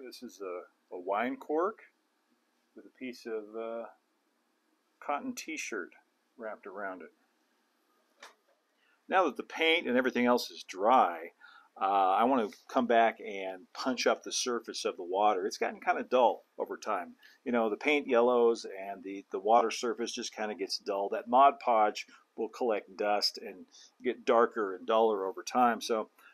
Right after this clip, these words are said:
I want to bring that shine back, and for that I'm gonna use some Woodland Scenics Realistic Water. Uh, I don't really like this stuff that much for modeling large bodies of water, ponds and streams and things like that, but for applications like this, it's great. And I just like to apply it with a, uh,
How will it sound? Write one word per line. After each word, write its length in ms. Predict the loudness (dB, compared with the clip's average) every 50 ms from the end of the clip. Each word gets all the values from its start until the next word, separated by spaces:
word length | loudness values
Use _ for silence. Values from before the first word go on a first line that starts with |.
| _ -6
I 40 |
want 120 | -4 -4 -4
to 40 | -4
bring 340 | 0 2 2 2 2 2
that 240 | 0 0 0 0 -2
shine 600 | -2 -2 0 0 2 2 2 2 2 0 0 -2 0
back, 400 | 0 0 2 4 2 2 0 -2
and 160 | -12 -14 -8
for 80 | -6 -2
that 160 | 0 0 0
I'm 80 | 0 -2
gonna 120 | -6 -6
use 180 | -8 -8 -10 -8
some 260 | -6 -6 -6 -4 -2
Woodland 320 | -2 -2 0 0 -4 -6
Scenics 400 | -6 -10 -8 -6 -6 -6 -8 -10 -12 -12
Realistic 680 | -8 -4 -2 0 0 0 0 -2 -4 -4 -6 -8 -8 -6
Water. 520 | -4 -2 0 0 0 0 -2 -4 -4 -6 _ _ _ _ _ _ -20 -20 _ _ -10 0
Uh, 180 | 4 6 6 6
I 120 | 4 2
don't 120 | 0 0 0
really 160 | 0 0 2
like 220 | 2 2 0 0
this 160 | -4 -8 -6
stuff 220 | 2 4 4 4 4
that 140 | 2 0 0
much 180 | 0 -2 -4 -4
for 120 | -4 -2
modeling 440 | 0 4 4 4 4 2 0 -2 0
large 360 | 2 4 6 6 4 4 2
bodies 320 | 0 0 0 0 -2 -6 -6
of 60 | -2
water, 340 | 0 0 2 2 2 0 -2
ponds 720 | _ -8 -2 0 2 4 6 4 4 2 0 -4 -4 -6
and 320 | -8 -8 -8 -10 -10 -10
streams 460 | -10 -8 -6 -4 -2 -2 -2 -4 -4
and 80 | -8 -8
things 220 | -8 -8 -6 -4
like 160 | -4 -4 -4 0
that, 280 | 2 2 2 0 -2 -2
but 200 | -2 -2 -2 -2 _
for 180 | -4 -4 2 2
applications 640 | 2 2 2 -2 -6 -4 -4 -4 -4 -6 -10 -4 -2
like 140 | -2 -2
this, 240 | 2 0 0 0 0
it's 120 | -10 -10 2
great. 320 | 4 4 4 4 2 -2 _ -20 _ _ _ -10
And 100 | -4 -4
I 80 | -4 -2
just 180 | -4 -4 -2
like 160 | 0 -2 0
to 80 | -2 -6
apply 300 | -4 0 2 4 4 4
it 80 | 2 0
with 140 | -4 -2
a, 220 | -2 -2 2 2 2
uh, 160 | 2 0 -2